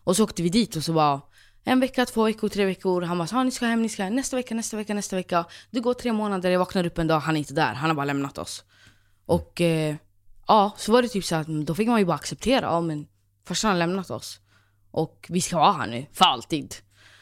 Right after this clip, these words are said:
Så för henne också, för att i början så ville inte ens min syster åka. Hon, för hon och min mamma var så här.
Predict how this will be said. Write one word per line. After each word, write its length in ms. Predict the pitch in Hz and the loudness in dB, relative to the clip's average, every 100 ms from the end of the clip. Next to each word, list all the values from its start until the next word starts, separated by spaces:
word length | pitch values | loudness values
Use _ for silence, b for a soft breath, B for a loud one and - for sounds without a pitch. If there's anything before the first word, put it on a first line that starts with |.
| b b | b b
Så 400 | - 202 180 170 151 _ _ _ | -2 4 4 2 -4 _ _ _
för 160 | - 208 | -4 -2
henne 280 | 190 208 247 | 0 2 0
också, 220 | - 185 | -2 -8
för 140 | 185 | -4
att 320 | 170 165 - - - | -4 -4 -12 -20 -6
i 120 | 185 | -2
början 280 | 185 196 220 | 2 2 0
så 120 | 208 | 0
ville 180 | 196 180 | 0 0
inte 160 | 160 | -4
ens 100 | 151 | -6
min 80 | 151 | -8
syster 280 | - - - | -8 -6 -2
åka. 400 | 143 - 143 - _ _ _ _ | -2 -2 -6 -6 _ _ _ _
Hon, 140 | 190 175 | -4 -2
för 140 | 175 | 0
hon 140 | 196 | 2
och 60 | 202 | 2
min 140 | 175 | 2
mamma 200 | 170 165 | 0 -2
var 80 | 139 | -4
så 140 | - - | -8 -4
här. 420 | 165 131 62 | 0 0 0